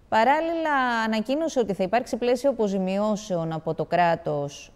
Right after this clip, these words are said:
προς τις οικογένειες των θυμάτων, δια-, δια-, διαμηνύοντας, συγγνώμη, ότι η κυβέρνηση είναι και θα είναι από πάνω σε ό,τι αφορά τις αποζημιώσεις της Hellenic Train. Σε ό,τι αφορά τώρα στη Σύμβαση Τεχνολογικής Αναβάθμισης,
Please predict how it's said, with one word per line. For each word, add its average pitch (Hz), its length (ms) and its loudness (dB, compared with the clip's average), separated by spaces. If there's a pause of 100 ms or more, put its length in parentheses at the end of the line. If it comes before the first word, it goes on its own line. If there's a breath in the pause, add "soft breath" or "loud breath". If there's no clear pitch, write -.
προς 262 220 2
τις - 140 -8
οικογένειες 165 540 -2
των 160 100 -8
θυμάτων, 160 580 -4
δια-, 180 240 -2
δια-, 170 500 -4
διαμηνύοντας, 170 920 -2
συγγνώμη, 175 560 -4
ότι 170 180 -4
η 185 160 0
κυβέρνηση 175 880 -4 (560 soft breath)
είναι 294 240 2
και 233 140 2
θα 202 160 0
είναι 165 460 -2
από 170 280 -2
πάνω 170 480 0
σε 202 200 -4
ό,τι 233 240 0
αφορά 165 440 0
τις 165 200 -8
αποζημιώσεις 165 840 -4
της - 220 -12
Hellenic 165 500 -6
Train. 151 300 -2 (800 soft breath)
Σε - 180 2
ό,τι 294 140 4
αφορά 277 300 4
τώρα 294 200 6
στη 247 140 -2
Σύμβαση 285 440 2
Τεχνολογικής 190 840 -2
Αναβάθμισης, 160 1300 -4